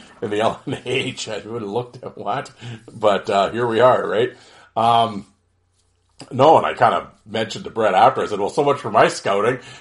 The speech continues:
I, I guess you're not gonna have an easy night." And, uh, and he told me, he goes, "Yeah," he goes, "Well, Brashear was messing with the captain, so I went over there and, and just, it was good,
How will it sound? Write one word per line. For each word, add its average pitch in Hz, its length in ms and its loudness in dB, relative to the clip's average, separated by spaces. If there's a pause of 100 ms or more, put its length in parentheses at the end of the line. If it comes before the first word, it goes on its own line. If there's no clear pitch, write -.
(120)
I, 131 200 6
I 123 140 2
guess 139 300 4
you're 143 100 4
not 170 160 8
gonna 135 140 4
have 123 100 6
an 110 80 -4
easy 107 260 -6
night." 98 380 -4
And, 98 340 -8
uh, 101 360 2 (500)
and 107 120 -6
he 127 60 -6
told 135 300 6
me, 127 80 2
he 98 80 -6
goes, 104 200 -2
"Yeah," 156 280 8
he 107 80 -2
goes, 101 240 -2
"Well, 160 300 2
Brashear 135 340 -4
was 120 140 -2
messing 127 340 0
with 131 100 -8
the 117 80 -8
captain, 131 540 0
so 117 160 -2
I 117 100 2
went 120 180 0
over 127 220 -2
there 135 200 2
and, 101 220 -8
and 98 160 -8
just, 113 220 -8
it - 100 -6
was 101 180 -8
good, 98 440 -10